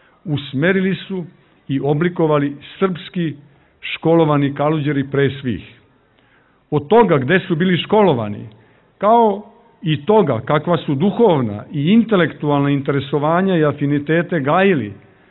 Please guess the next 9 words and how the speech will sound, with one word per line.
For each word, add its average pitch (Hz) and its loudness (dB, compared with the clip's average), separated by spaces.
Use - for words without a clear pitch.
zavisilo 196 2
je 185 -2
i 147 -4
to 196 2
kojim 196 2
će 170 -2
putem 175 -2
sami 160 0
poći, 113 -10